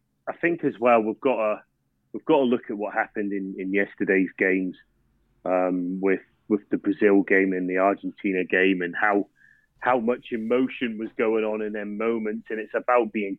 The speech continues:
calm in the moments. You know, the big moments, we get a chance towards the end of the game, or if they get a chance towards the end of the game, what's gonna happen in them big moments? Is the keeper's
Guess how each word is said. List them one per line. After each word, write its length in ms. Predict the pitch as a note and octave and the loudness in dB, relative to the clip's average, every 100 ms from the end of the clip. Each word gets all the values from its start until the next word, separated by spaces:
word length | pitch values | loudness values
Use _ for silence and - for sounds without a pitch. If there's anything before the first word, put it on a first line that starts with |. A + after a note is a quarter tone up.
| - | 0
calm 260 | G#2+ G#2 G2+ | 2 4 0
in 100 | G2 | -4
the 60 | |
moments. 520 | F#2+ G2 G2 G2 G#2 - | -4 -4 -4 -6 -10 -2
You 100 | A#2+ | 2
know, 160 | A#2+ A#2 | 4 4
the 120 | G#2+ - | 0 2
big 300 | C3 B2 - | 4 4 2
moments, 540 | B2 A#2+ A2+ G#2 G2 _ _ _ _ _ | 2 4 4 0 -4 _ _ _ _ _
we 140 | C3+ C3+ | 2 4
get 160 | C#3+ | 2
a 60 | A2+ - | -2 -2
chance 300 | B2 A#2 G#2+ - | 0 0 -2 -8
towards 300 | A2 A2 G2+ | -4 -4 -2
the 100 | A2+ | -2
end 180 | G#2+ G2+ | 0 -2
of 60 | |
the 100 | G2+ | -4
game, 440 | F#2+ G#2 G#2 G#2 F#2 _ _ _ - | 0 0 0 -2 -8 _ _ _ -12
or 60 | |
if 80 | F2 | -6
they 180 | - G#2+ | 0 2
get 140 | G#2 G#2 | 0 -6
a 40 | |
chance 300 | - G#2+ G2+ - | -4 -2 -2 -4
towards 280 | G2+ G2 - | -4 -4 0
the 100 | G2+ | 0
end 160 | G2 | 0
of 60 | F#2 | 0
the 80 | F#2+ | 0
game, 340 | G#2+ G2 G2 | 2 2 2
what's 220 | G2+ G#2+ | 2 0
gonna 180 | - G2 | 0 -2
happen 320 | G2+ G2+ - | 0 -4 -4
in 120 | G#2 G2+ | -4 -2
them 160 | F#2+ - | -2 -2
big 180 | G2 - | -4 -2
moments? 340 | G2 G2 G2 | -4 -4 -8
Is 60 | - | -16
the 120 | - - | -12 -6
keeper's 320 | G#2 G2+ | -2 -2